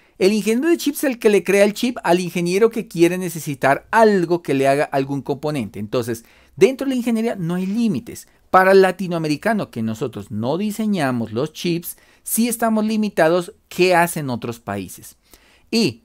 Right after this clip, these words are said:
en internet, mejor dicho, yo soy sincero, yo no conozco la cantidad de integrados que existen en el mercado. Sería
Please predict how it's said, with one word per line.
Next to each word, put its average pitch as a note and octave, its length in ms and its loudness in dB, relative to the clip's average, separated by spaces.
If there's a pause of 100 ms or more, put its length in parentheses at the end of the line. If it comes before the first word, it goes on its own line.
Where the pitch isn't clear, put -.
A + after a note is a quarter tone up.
(140)
en F#3+ 220 0
internet, F#3+ 840 0 (400)
mejor E3 300 -2
dicho, C#3+ 140 -8
yo D3 320 -2
soy C3+ 220 -8
sincero, A#2 420 -8
yo C3+ 180 -6
no D3 160 -8
conozco D3 400 -4
la D3+ 220 0
cantidad F#3 760 -2
de G#3 80 -4
integrados E3+ 540 -2
que D#3+ 100 -10
existen C#3 360 -8
en C3+ 80 -6
el B2 40 -6
mercado. A2+ 480 -4
Sería C#3 480 -2